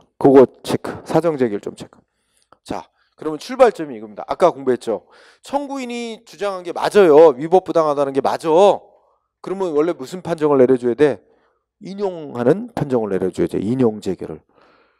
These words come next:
물론 그게 맞는 건데, 근데 인용하는 판정, 즉 처분을 취소한다든지 이런 판정을 내려주-, 내리면 상대방이 이제 구제는 되는데 문제가 생긴대. 공익에. 그럴 때는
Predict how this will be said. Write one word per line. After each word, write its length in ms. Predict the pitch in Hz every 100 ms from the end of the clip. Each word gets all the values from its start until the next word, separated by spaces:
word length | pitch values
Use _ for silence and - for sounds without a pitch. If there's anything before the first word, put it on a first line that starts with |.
| _ _ _ _ _ -
물론 240 | 262 247
그게 200 | 165 208
맞는 340 | 175 107 190
건데, 440 | 185 151 202 220 - _ _
근데 180 | - 247
인용하는 540 | 185 226 277 262 254 226
판정, 360 | 208 202 139
즉 160 | - 190
처분을 520 | - 190 180 175 175 175
취소한다든지 800 | - 214 185 196 180 165 156
이런 180 | 151 170
판정을 380 | - 180 165 156
내려주-, 380 | 135 151 160 196
내리면 480 | 131 143 165 262 339 _ _ _
상대방이 560 | - 254 254 220 202 180
이제 120 | 147
구제는 500 | - 165 202 220 180
되는데 520 | 131 135 190 226 - _ _ _ _
문제가 420 | 123 175 185 151
생긴대. 500 | 123 123 92 87 80 _ _ _
공익에. 640 | 139 165 165 131 82 76 - _ _ _ _ _ _ _ _ _
그럴 220 | - 147
때는 380 | - 131 226